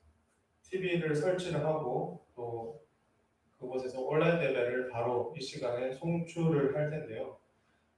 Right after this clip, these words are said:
어, 다음 주 중에 제가 그것을 시험을 해보고 되는지 안 되는지를 확인한 후에 공지로 또 알려드릴 테니까요. 일단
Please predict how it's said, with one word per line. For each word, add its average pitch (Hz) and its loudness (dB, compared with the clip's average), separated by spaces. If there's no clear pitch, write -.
어, - -12
다음 160 8
주 180 0
중에 156 6
제가 131 4
그것을 127 0
시험을 151 2
해보고 160 0
되는지 117 -18
안 110 -6
되는지를 - -16
확인한 156 -4
후에 151 -2
공지로 139 -2
또 120 -6
알려드릴 131 0
테니까요. - -12
일단 151 2